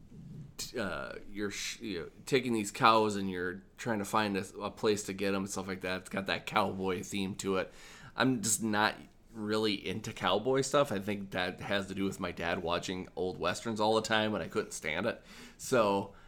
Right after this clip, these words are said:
the theme wasn't really something I was into, but I had heard a lot about this game, so I really wanted to play it.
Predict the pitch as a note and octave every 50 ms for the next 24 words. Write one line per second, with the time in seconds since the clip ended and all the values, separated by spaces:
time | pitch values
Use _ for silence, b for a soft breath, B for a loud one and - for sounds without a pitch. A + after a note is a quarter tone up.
0 | b b G#2 G2+ - - E3 F3 F#3 F#3+ F#3 F3+ F#3 F#3+ F#3 F#3+ F3+ D3+ E3+ F3+
1 | F3+ F3+ E3+ E3+ F3+ E3+ E3+ F3+ F3+ F3 F3 F3 F3 E3+ D#3+ E3+ E3+ E3+ - -
2 | F3 E3+ B2 B2+ A2 G#2 G2+ G2 F#2+ F#2+ - B2 A#2+ A#2 A#2+ A#2+ A#2+ A2 G#2+ G2
3 | G2 G2+ G2+ G2+ G2 G2 G2+ G2+ G#2 A#2+ G#2 F#2+ G#2+ G#2+ G#2+ G#2+ G#2 - - -
4 | - A2+ A2 G#2+ G#2+ G#2+ G#2+ G#2 - - G2+ F#2 E2+ F2 G2 F#2 F#2 F#2 F#2 F2
5 | F2 F2+ F2+ F2 D#2+ D#2 D#2+ - G#2 G#2 A2+ A2+ - - b